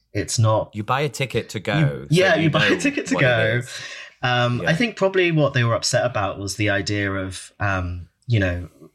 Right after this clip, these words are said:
Speaker 1: people in slightly kinky out-, outfits walking through the streets, um, to these different
Speaker 2: Mm.
Speaker 1: venues. Um,
Speaker 2: Mm.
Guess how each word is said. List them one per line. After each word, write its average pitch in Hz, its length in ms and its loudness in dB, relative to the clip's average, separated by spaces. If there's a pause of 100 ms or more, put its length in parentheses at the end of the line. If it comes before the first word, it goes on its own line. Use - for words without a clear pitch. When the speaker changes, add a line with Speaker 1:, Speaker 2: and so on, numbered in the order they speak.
(120)
Speaker 1:
people 101 640 0
in 101 160 -6
slightly 101 320 0
kinky 104 380 0
out-, 98 280 -2
outfits - 760 -2
walking 98 340 -2
through 92 460 -4 (140)
the 110 60 -2
streets, - 680 -2 (560)
um, 87 460 0 (140)
to 104 280 2
these 92 220 -2
different 95 320 -6
Speaker 2:
Mm. 95 80 -2
Speaker 1:
venues. 82 640 -4 (160)
Um, 95 560 -2 (240)
Speaker 2:
Mm. 87 320 -10